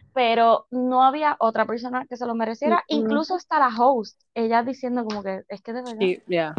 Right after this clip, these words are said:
Speaker 2: worth it.
Speaker 1: You are the shit. Ajá.
Speaker 2: Tengo chinche, ok. Paris, tú sabes quién es Paris, right?
Speaker 1: Eh, pero Paris, ¿qué?
Speaker 2: El de, el, el,
Speaker 1: Ah,
Speaker 2: el
Speaker 1: ajá,
Speaker 2: de
Speaker 1: el, el
Speaker 2: Raven.
Speaker 1: traductor de
Speaker 2: El traductor de Raven.
Speaker 1: Raven.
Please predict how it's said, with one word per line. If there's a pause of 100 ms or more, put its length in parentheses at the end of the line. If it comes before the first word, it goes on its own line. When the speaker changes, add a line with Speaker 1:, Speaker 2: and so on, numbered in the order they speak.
Speaker 2:
worth
it.
Speaker 1:
You
are
the
shit. (840)
Ajá.
Speaker 2:
Tengo
chinche,
ok. (880)
Paris,
tú
sabes
quién
es
Paris,
right? (960)
Speaker 1:
Eh,
pero
Paris,
¿qué?
Speaker 2:
El
de,
el,
el,
Speaker 1:
Ah, (320)
Speaker 2:
el
Speaker 1:
ajá,
Speaker 2:
de
Speaker 1:
el,
el
Speaker 2:
Raven.
Speaker 1:
traductor (200)
de
Speaker 2:
El
traductor
de
Raven.
Speaker 1:
Raven.